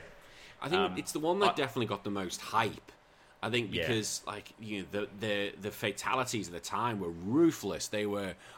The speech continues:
Speaker 1: holy shit, that, like, you know, you just ripped someone's skull away from their body with a spine attached.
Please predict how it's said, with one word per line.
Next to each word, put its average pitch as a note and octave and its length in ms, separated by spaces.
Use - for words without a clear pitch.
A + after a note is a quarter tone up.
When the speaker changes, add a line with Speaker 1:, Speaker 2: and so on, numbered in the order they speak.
Speaker 1:
holy C#3 360
shit, A#2 400
that, G2+ 180
like, G#2+ 220
you A#2 60
know, G#2 80
you G#2 180
just A#2+ 240
ripped G#2+ 220
someone's G2+ 400
skull A#2+ 560
away G2 260
from G2+ 200
their F#2 160
body G#2+ 360
with F#2+ 160
a F#2+ 60
spine B2 440
attached. - 520